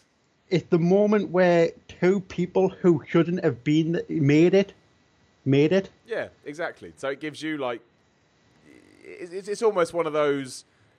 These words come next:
Speaker 2: if you believe in yourself, you can achieve your own dreams kind of a thing.
Speaker 1: Yeah.
Speaker 2: No, I
Speaker 1: And,
Speaker 2: understand that.
Speaker 1: like, going in that match, the people they were facing, Chris Benoit was in a match with Shawn Michaels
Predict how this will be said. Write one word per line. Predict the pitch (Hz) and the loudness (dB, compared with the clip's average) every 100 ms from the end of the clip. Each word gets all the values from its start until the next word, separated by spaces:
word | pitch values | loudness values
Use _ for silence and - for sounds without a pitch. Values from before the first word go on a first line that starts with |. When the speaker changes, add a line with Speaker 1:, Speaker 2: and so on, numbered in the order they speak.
| _ | _
Speaker 2:
if | - | -6
you | 139 143 | -4 -2
believe | 139 139 127 | 0 0 -2
in | 120 | -6
yourself, | 113 127 117 | -6 -4 -4
you | 117 | -6
can | 117 | -10
achieve | 120 - 127 113 | -10 -6 -6 -4
your | 113 | -4
own | 113 104 | -4 -4
dreams | 123 120 107 | -8 -8 -10
kind | 104 92 | -10 -10
of | |
a | 85 | -10
thing. | 92 85 80 _ _ _ _ | -10 -10 -14 _ _ _ _
Speaker 1:
Yeah. | 147 139 120 113 101 - _ _ | -4 0 2 0 -2 -10 _ _
Speaker 2:
No, | - | -4
I | 180 | 2
Speaker 1:
And, | 190 | 4
Speaker 2:
understand | 190 180 87 85 | 2 0 -8 -10
that. | _ _ _ _ _ _ - | _ _ _ _ _ _ 0
Speaker 1:
like, | 180 160 - - _ _ _ - 151 | 0 0 -6 -20 _ _ _ -6 0
going | 208 208 | 4 4
in | 208 | 2
that | 190 - | -2 0
match, | 165 185 - | 0 -2 -4
the | 170 | -6
people | - 220 226 208 | -4 -4 2 4
they | 190 | 4
were | 175 | 2
facing, | 151 202 202 190 - 135 107 101 _ _ | 0 -2 0 -2 0 0 0 -6 _ _
Chris | - 208 196 | 0 0 2
Benoit | 202 175 165 147 135 | 0 2 2 2 2
was | 156 | 0
in | 165 | 0
a | 147 | 0
match | 156 143 - | 0 -2 -2
with | 135 | -6
Shawn | - 165 156 | -2 0 2
Michaels | 156 151 127 135 117 | 2 0 -2 -4 -4